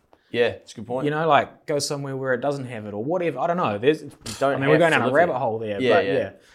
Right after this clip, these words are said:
Speaker 1: But I just don't know what good can come of that. Like, it's like people give up because, uh, and even we've got some ads running for Next Advisory, and I'm just saying, "Hey, like, lean into this recession and these hard times." And people are like, "Oh, like,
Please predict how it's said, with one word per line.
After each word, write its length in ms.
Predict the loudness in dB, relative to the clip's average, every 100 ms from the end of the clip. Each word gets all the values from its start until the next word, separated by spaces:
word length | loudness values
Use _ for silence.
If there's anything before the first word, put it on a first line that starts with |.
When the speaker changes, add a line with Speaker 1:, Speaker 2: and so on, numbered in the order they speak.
| _
Speaker 1:
But 80 | 2
I 60 | 4
just 160 | 4
don't 100 | 0
know 120 | 2 2
what 240 | 2 0
good 180 | -6 -8
can 140 | -12
come 200 | -6 -4
of 140 | -4 -4
that. 240 | -4 -2
Like, 160 | -4 -6
it's 140 | 0
like 180 | 0 0
people 200 | -6 -8
give 220 | -8 0
up 220 | 0 0
because, 240 | -6 -6 -2
uh, 80 |
and 300 | -2 -2 -2
even 220 | -2 -2 -4
we've 100 | -2
got 160 | -4
some 100 | -4
ads 280 | -4 -4 -2
running 180 | -4 -4
for 120 | -10
Next 220 | -12 -12
Advisory, 680 | -10 2 4 4 -2 -8 -10 _ _ _ _
and 420 | -4 -2 -2 -2
I'm 160 | 0 0
just 200 | 0 -2
saying, 340 | 0 0 -2
"Hey, 240 | -2 0 2
like, 160 | 0
lean 280 | -2 -2 0
into 220 | -2 -2
this 220 | -6 -6 -8
recession 400 | -10 -10 -8 -10
and 140 | -10
these 140 | -10 -4
hard 260 | -2 -2
times." 320 | -4 -6 -6
And 80 | -12
people 140 | -4 -4
are 60 |
like, 80 | -4
"Oh, 360 | -6 -6 -4 -4
like, 220 | -6